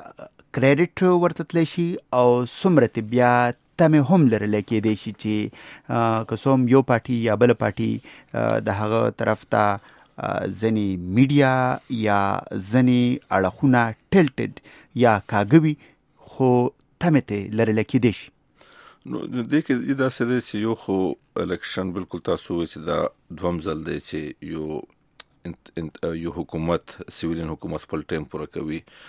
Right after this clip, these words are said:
Speaker 2: خو چې موږ وګورو په دې پنځو کالو کې د حکومت، نو دا حکومت، آه، یو خو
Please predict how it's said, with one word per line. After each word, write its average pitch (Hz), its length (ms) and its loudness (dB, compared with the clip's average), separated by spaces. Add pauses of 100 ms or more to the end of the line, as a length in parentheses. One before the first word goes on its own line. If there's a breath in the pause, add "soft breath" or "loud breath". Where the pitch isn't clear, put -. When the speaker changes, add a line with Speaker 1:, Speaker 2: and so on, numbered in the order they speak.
(160 loud breath)
Speaker 2:
خو - 100 -14
چې - 220 -10
موږ 113 180 -4
وګورو 110 340 -2 (100)
په - 140 -6
دې 87 180 -4
پنځو 85 360 -8 (120)
کالو 82 320 -4
کې 82 100 -8 (140)
د 78 160 -6
حکومت، 80 500 -12 (160)
نو 80 160 -12
دا 82 160 -4
حکومت، 78 600 -12
آه، 82 320 -8 (680 soft breath)
یو 82 120 -4 (100)
خو 85 140 -8